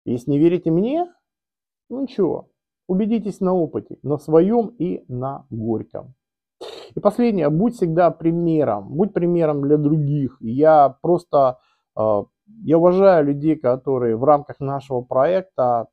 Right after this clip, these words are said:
в действительности стали ролевыми моделями. И, э, их пример другим наука. И сам я стараюсь быть тоже примером для вам, для вас и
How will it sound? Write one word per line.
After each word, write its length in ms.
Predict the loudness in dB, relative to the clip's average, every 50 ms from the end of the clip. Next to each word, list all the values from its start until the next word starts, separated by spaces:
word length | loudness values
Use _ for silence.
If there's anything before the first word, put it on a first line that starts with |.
| _ -16
в 60 | -14
действительности 640 | -14 -10 -8 -8 -8 -6 -6 -8 -10 -10 _ -18 -18
стали 440 | _ -4 -2 -2 -2 -2 -4 -8 -8
ролевыми 760 | -6 -4 -2 0 0 0 0 0 -2 -2 -4 -6 -8 -10 -14 _
моделями. 800 | -12 -10 -6 -4 -4 -4 -2 0 0 0 0 -2 -4 -6 -10 -12 -12
И, 360 | -10 -6 -6 -4 -4 -6 -8 _ _ _ _ _ _ _ -4
э, 320 | -2 0 0 0 -2 -4 -8 _ _ _ _ _ _ _ _ _ _ _ _ _ _
их 220 | 0 0 0 2 2
пример 400 | 2 4 4 6 4 4 4 4
другим 560 | 2 2 2 2 0 0 -2 0 0 -2 -2
наука. 640 | -4 -4 -2 2 4 4 4 4 2 -2 -8 -10 -10 -8 -8
И 220 | -6 -6 -6 -6
сам 380 | -6 -4 0 0 2 2 0 -2
я 120 | -4 -6
стараюсь 520 | -6 -4 -4 -2 0 0 0 0 -2 -4 -4
быть 380 | -4 -4 -4 -4 -6 _ _ _ _ 0
тоже 460 | 0 0 0 0 -2 -4 -4 -6 -8 _ _ _ _
примером 460 | -8 -6 -4 -2 -2 -2 -2 -2 -4
для 140 | -2 0 0
вам, 400 | 2 2 2 2 0 -2 -4 -8 _ _
для 280 | -14 -8 -2 2 2 4
вас 320 | 4 4 2 2 -2 -8 -8
и 300 | -6 -4 -4 -4 -4